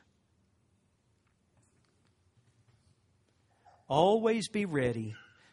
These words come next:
to give a defense to everyone that asks you a reason for the hope that is in you with meekness and fear. You know, people have questions.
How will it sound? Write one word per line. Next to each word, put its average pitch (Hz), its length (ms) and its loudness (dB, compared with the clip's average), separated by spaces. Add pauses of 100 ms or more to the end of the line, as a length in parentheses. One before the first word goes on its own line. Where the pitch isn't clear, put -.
(100)
to 160 120 0
give 160 280 0
a 190 60 -2
defense 160 600 -4
to 127 140 -6 (140)
everyone 180 720 -4
that 156 120 -4
asks 147 460 -4
you 131 140 -6
a 131 60 -6
reason 120 600 -8 (320)
for 147 140 -4
the 127 100 -6
hope 151 380 -6
that 180 160 -6
is 165 180 -2
in 127 180 -4
you 107 340 -12 (400)
with 131 260 -8
meekness 135 560 -8
and 127 160 -8
fear. 92 420 -14 (2250)
You 156 60 -4
know, 151 60 -4
people 185 340 -4
have 165 280 -6
questions. - 840 -12